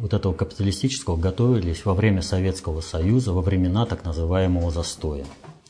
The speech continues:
Начиная с семидесятых годов, э, Советский Союз уже взял курс на, э, прекращение социализма в Советском Союзе и пере-, и возвращение капитализма, но на новых основах.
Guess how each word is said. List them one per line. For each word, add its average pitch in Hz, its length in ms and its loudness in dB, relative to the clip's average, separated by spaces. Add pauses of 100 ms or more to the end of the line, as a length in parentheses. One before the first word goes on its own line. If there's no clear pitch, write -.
(480)
Начиная 110 460 6
с - 100 0
семидесятых 101 720 2
годов, 98 340 6 (640)
э, 92 320 2
Советский 101 460 2
Союз 107 500 0 (380)
уже 104 340 4
взял 95 300 4
курс - 460 0 (360)
на, 104 460 6 (120)
э, 92 680 2 (120)
прекращение 95 1300 2
социализма 92 720 0
в 80 60 -8
Советском 85 400 -2
Союзе 131 320 2
и - 20 4
пере-, 90 440 0
и 104 100 -2
возвращение 92 580 0
капитализма, 85 800 -2 (280)
но 113 100 6
на 101 120 8
новых 135 360 6
основах. 82 640 -2